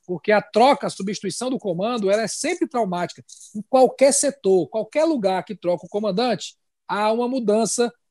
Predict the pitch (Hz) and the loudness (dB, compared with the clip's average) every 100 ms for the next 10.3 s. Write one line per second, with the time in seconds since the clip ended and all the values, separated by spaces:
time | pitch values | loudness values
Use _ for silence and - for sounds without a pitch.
0 | _ 151 180 262 220 214 196 165 156 - | _ -10 -2 0 4 2 2 0 -4 -2
1 | 214 - 208 214 180 160 147 151 170 160 | -2 0 2 6 6 4 0 0 0 0
2 | 190 233 202 202 196 185 _ - - 233 | 0 0 2 -2 -4 -12 _ -18 -2 0
3 | 254 - 302 - 233 269 285 302 294 - | 2 4 2 2 4 6 6 4 2 6
4 | 311 339 220 - 185 247 269 277 285 254 | 6 6 4 -2 -6 -4 -2 -2 -2 -2
5 | 269 294 285 254 254 - 233 196 214 302 | 2 2 4 -2 -2 -2 -2 2 6 6
6 | 285 165 _ _ _ _ _ 285 320 320 | 4 -8 _ _ _ _ _ 0 0 0
7 | 339 330 349 - 269 294 247 240 202 254 | 2 2 2 2 0 2 0 -4 -6 -6
8 | 254 - 180 _ _ 185 269 - 277 233 | -6 -10 -18 _ _ -12 -8 -2 0 -2
9 | - - 254 - - 247 262 190 180 220 | -4 -4 -4 -4 -2 2 4 2 2 2
10 | 220 240 | 0 -4